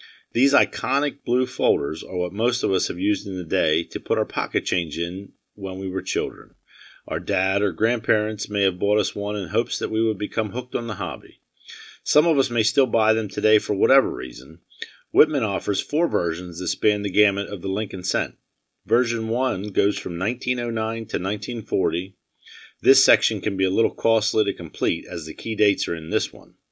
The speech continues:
Version two is from nineteen forty-nine to nineteen seventy-four,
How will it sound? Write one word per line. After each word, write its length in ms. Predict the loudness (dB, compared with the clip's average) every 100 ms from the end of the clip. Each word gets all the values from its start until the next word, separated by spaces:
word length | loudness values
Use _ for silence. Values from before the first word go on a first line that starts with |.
| _ -20 -20 -20 _
Version 380 | 4 4 2 -2
two 420 | 4 6 6 4
is 160 | 0
from 180 | -4 -4
nineteen 400 | -4 -4 -4 -6 -2
forty-nine 640 | 0 2 0 -2 -2 -4
to 120 | -4
nineteen 460 | -4 -4 -4 -4 -4
seventy-four, 920 | 0 0 0 -6 0 4 4 2 -2